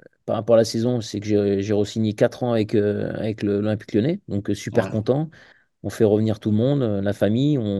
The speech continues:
Speaker 1: on prend un loge-, un logement, donc, euh, pendant la préparation, donc, euh,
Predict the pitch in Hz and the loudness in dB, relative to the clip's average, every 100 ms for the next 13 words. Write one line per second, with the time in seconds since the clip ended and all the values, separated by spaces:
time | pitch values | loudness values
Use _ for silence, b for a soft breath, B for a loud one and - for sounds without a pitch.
0 | 90 76 101 - 127 120 113 - 110 110 | -4 -6 -6 -2 2 2 2 0 0 2
1 | 110 107 135 180 b b b b b b | 2 0 -4 -6 b b b b b b
2 | - 104 101 - 101 107 101 98 98 - | -6 -2 -2 0 -2 0 0 0 -2 -4
3 | 101 107 95 92 117 139 170 147 95 92 | -2 0 0 -2 -4 -4 -6 -8 -6 -6
4 | 104 98 98 | -6 -6 -8